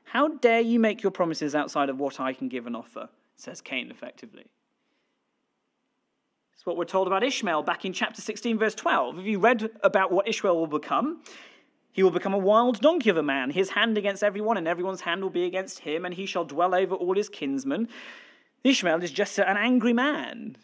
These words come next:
in the line of angry men who will produce more angry men.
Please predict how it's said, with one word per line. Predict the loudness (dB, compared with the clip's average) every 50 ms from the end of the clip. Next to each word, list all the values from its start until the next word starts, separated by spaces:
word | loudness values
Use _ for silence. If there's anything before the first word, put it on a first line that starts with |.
| _ _ _ _ _ _ _ 2
in | 4 6
the | 6 6
line | 6 6 6 6 6 4 2 2
of | 2 2
angry | 2 2 2 0 0 0 0
men | 0 0 -2 -2 -4 -6 -10 -14 -14 -16 -18 _ _ _ _ _ _ _ _
who | 0 2 4
will | 4 2
produce | 2 0 -2 0 0 -2 -2 -2 -2
more | 0 2 4 4 4 2 2 -2 -6 -6
angry | -2 0 0 0 2 2 0
men. | 2 2 0 -2 -2 -4 -6 -10